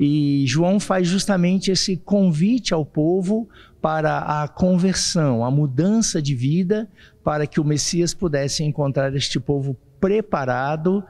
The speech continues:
para essa experiência profunda com o Filho de Deus que viria.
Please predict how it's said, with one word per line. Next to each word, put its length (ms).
para 540
essa 340
experiência 640
profunda 760
com 320
o 20
Filho 320
de 140
Deus 320
que 140
viria. 480